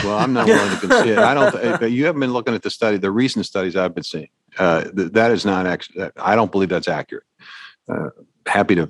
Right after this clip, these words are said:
share the studies with you. I think the recent studies would reflect that it actually is beneficial when compared to, to fossil fuels. But the, you know, one of the points that people don't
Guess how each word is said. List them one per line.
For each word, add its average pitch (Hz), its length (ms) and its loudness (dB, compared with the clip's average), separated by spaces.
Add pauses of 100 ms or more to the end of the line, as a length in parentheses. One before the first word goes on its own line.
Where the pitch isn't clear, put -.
(140)
share 104 280 2
the 85 120 0
studies 92 360 0
with 85 200 -6
you. 82 200 0
I 78 60 0
think 85 160 -6
the 82 100 -2
recent 90 320 0
studies 82 360 -2
would 80 180 -6
reflect 82 400 -2
that 80 140 0
it 80 120 0
actually 82 380 0
is 87 300 -2
beneficial 80 640 -2 (160)
when 82 180 -4
compared 82 440 -2
to, 80 240 0 (480)
to 87 100 2
fossil 92 340 2
fuels. 80 320 -2
But 107 200 2 (160)
the, 123 280 2
you 123 140 2
know, 110 160 2 (540)
one 139 240 4
of 147 80 2
the 107 80 2
points 107 340 -2
that 85 120 -8
people 101 220 -2
don't 92 300 0